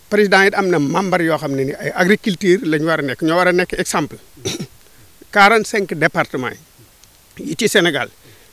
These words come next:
ñi ci nekk ci ay député, un conseil, conseil économique social, ak i directeur, ak i ministre, bu ñëpp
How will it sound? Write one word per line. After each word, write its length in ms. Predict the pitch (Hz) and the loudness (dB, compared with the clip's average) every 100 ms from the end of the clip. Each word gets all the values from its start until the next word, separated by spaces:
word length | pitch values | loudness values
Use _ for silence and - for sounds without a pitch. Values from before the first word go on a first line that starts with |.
| _ | _
ñi 140 | 151 160 | -2 -2
ci 100 | - | 2
nekk 240 | 208 - 175 | 2 0 -2
ci 80 | - | -2
ay 120 | 165 | -2
député, 360 | 170 147 127 104 _ - - _ | -4 -8 -14 -14 _ -20 -20 _
un 180 | 170 190 | 0 2
conseil, 480 | - 170 156 123 107 - 135 110 | 2 -2 -2 -6 -10 -14 -20 -6
conseil 320 | 190 185 185 | -2 -2 -4
économique 380 | - 175 165 160 | -4 -4 -4 -6
social, 420 | - 165 180 117 - - 120 - - | -6 -4 -2 -4 -6 -20 -20 -20 -10
ak 160 | 160 - | -8 -6
i 40 | |
directeur, 500 | 147 165 185 - 123 - 131 - - | -2 0 2 0 -4 -6 -20 -20 -6
ak 220 | 175 - | -4 -2
i 40 | |
ministre, 420 | 160 180 170 - - - - - - - | 2 2 0 -6 -12 -16 -20 -20 -20 -16
bu 160 | 156 170 | -6 -2
ñëpp 340 | 170 254 - | 2 2 0